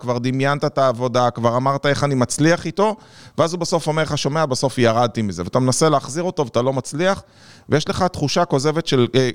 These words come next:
אה, תחושה צורבת של כישלון, ואתה נמצא בסיטואציה כזאת שזה מוריד ממך את האנרגיה למשימות הבאות. עצור,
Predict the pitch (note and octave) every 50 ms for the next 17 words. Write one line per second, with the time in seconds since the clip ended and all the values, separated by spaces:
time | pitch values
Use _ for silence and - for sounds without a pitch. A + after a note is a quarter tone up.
0 | - B2 B2+ - _ _ _ - _ - - - - - A#2 C3 - - - -
1 | - A#2 - - D#3+ D#3+ - _ _ _ - - - D3+ C3 B2+ E3 F3 - A#2
2 | G#2 - - A#2+ G#2 F#2+ - B2 A2+ - A#2 G#2+ G2 B2+ E3+ G#3+ A#3 - _ _
3 | - - - - - - - - - - A2 A2 B2 A#2+ A#2 - C#3 C3 B2+ B2+
4 | B2+ B2+ B2+ B2 - - F#3+ G3+ G#3 - - F3 D#3 - F3+ E3+ F3 - F#3+ -
5 | E3+ C#3+ D3 C#3+ C#3 - C#3+ A#2+ A2 B2 A#2 A2+ A2+ G#2+ A2 D#3 G#3+ A3 B3 A3
6 | - - F#3+ - - C#3+ C3+ C3+ D3 F3 F#3 G3 F#3 F#3+ D#3 C3+ A#2 A2+ - -
7 | A#2 A2+ A#2+ C#3 C#3 - B2+ G#2+ G2 G2+ G2+ F2+ - - - _ _ _ _ _
8 | _ _ _ _ _ - E3+ - - - A#2+ G2+ F#2+ G2